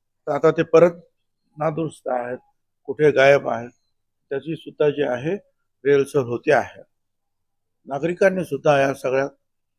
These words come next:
गोष्टींना जे आहे पूर्णपणे सहकार्य करण्याची आवश्यकता आहे.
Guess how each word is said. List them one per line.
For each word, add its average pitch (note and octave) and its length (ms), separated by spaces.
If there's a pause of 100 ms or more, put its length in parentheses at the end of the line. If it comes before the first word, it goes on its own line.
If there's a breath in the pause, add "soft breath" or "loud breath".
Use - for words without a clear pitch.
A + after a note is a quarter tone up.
(280)
गोष्टींना C3+ 460
जे B2+ 140
आहे B2 200
पूर्णपणे D#3 680 (720)
सहकार्य B2+ 380
करण्याची B2 440
आवश्यकता A2+ 720
आहे. B2 260